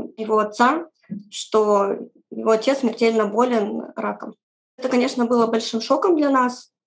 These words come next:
э, хоть мы его не знали, но было очень удивительно, да, что такой богатый молодой мужчина, э, оказался болен такой серьезной, страшной болезнью.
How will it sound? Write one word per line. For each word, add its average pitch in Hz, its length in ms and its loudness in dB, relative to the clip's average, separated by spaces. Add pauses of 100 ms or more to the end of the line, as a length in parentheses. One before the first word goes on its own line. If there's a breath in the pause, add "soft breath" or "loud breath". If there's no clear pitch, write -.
э, 226 140 -4
хоть 233 220 -2
мы 240 100 4
его 233 140 2
не 226 140 2
знали, 240 340 2
но 214 240 -2
было 208 400 -4
очень 214 280 -6
удивительно, 208 380 -4
да, 202 120 -2
что 208 580 -2 (600)
такой 233 240 2
богатый 226 420 4
молодой 214 460 4
мужчина, 247 680 0
э, - 40 -16 (260)
оказался 240 400 0
болен 220 300 0
такой 214 300 -2
серьезной, 220 600 0
страшной 220 440 -2
болезнью. 208 680 2